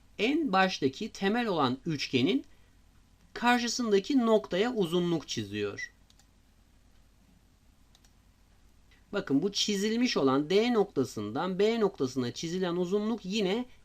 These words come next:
G noktasından geçti. F'den ise F'den C'ye çizdiğinde yine aynı şekilde görüyor ve A noktasından E noktasına çizdiğinde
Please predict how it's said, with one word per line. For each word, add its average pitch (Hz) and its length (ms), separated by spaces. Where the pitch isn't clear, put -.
G 202 280
noktasından 147 760
geçti. 104 500
F'den 226 640
ise 170 460
F'den 196 540
C'ye 160 460
çizdiğinde 120 920
yine 202 360
aynı 262 300
şekilde 139 480
görüyor 107 720
ve 160 320
A 220 220
noktasından 147 960
E 226 240
noktasına 135 560
çizdiğinde 120 760